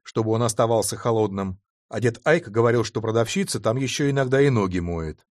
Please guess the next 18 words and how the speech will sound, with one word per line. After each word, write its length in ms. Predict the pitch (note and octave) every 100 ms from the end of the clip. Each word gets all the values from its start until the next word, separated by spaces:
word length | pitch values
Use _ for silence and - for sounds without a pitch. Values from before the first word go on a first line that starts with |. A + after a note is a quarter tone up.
| -
Он 160 | B2+
это 160 | B2+ A#2
объяснял 420 | G#2+ A#2 - A2
тем, 240 | G2+ E3+ E3
что 180 | - A2+
у 20 |
неё 180 | A#2+ C3
мозоли 380 | C#3 C3+ D3 G#2+
на 140 | F#2+
ногах, 360 | F2+ D#2+ C#2 - _
а 100 | A#2
квас — 360 | B2 E3 - -
отменное 520 | - A#2+ B2 G#2+ G#2+
средство, 480 | G2 C#3 F#3 - G2+
чтобы 260 | - G2+ G#2+
эти 100 | A2
мозоли 340 | A2 A#2 D#3+
размякли. 640 | A#2+ A#2+ G#2 E2+ - C#2